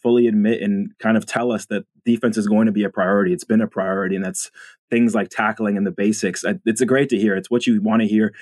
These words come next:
if you did have a struggling defense last year, and I think him making it a priority only gives me more confidence now looking forward with this team. We're not really worried about the offensive side of the ball with this team. But moving to defense, there are some concerns, and it sounds like he's gonna address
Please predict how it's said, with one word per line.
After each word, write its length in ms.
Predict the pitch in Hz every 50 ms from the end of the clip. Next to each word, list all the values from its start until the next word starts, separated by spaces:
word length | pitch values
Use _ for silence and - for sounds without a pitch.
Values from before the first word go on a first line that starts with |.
| - -
if 80 | _ -
you 60 | 107
did 140 | 95 110 104
have 120 | 107 98
a 60 | 104
struggling 460 | 101 - 117 104 101 104 104 101 92
defense 360 | 90 101 95 95 110 110 107 117
last 300 | 113 110 101 - - -
year, 100 | 110 107
and 100 | 110 101
I 40 |
think 240 | 98 - 113 107 - _ - - - -
him 120 | 120 123
making 240 | 117 113 110 107 117
it 60 | 107
a 40 | 107
priority 420 | 104 - 104 101 101 104 101 101 87
only 240 | 80 104 104 98
gives 200 | 90 107 107 92
me 100 | 107 104
more 180 | 98 101 101 101
confidence 500 | - - 98 101 101 - 107 104 92 -
now 120 | 110 101
looking 240 | 98 101 - 101 104
forward 240 | - - 107 104 98
with 120 | 90 87
this 140 | - 98 -
team. 160 | - 107 98
We're 80 | 107 117
not 160 | 147 156 143
really 140 | 151 143 139
worried 180 | 117 123 135 139
about 160 | 123 117 -
the 80 | -
offensive 380 | 69 85 98 - 104 104 92 87
side 120 | 104 104
of 60 | 98 98
the 60 | 98
ball 180 | 98 98 98
with 100 | 80 -
this 120 | - - -
team. 260 | - 107 101 98 - _ _ _ _ - - - - -
But 80 | 104 101
moving 260 | 107 127 123 131 120
to 60 | 110
defense, 540 | 98 104 117 127 120 - 110 101 101 - - -
there 120 | 113 117
are 140 | 117 120 120
some 160 | - - 120
concerns, 460 | 107 110 104 98 - 113 107 104 101
and 80 | 104 101
it 60 | 95
sounds 200 | - 113 110 110
like 80 | 110 101
he's 140 | - 110 -
gonna 180 | 110 104 95
address 440 | 95 95 90 101 104 107 104 - -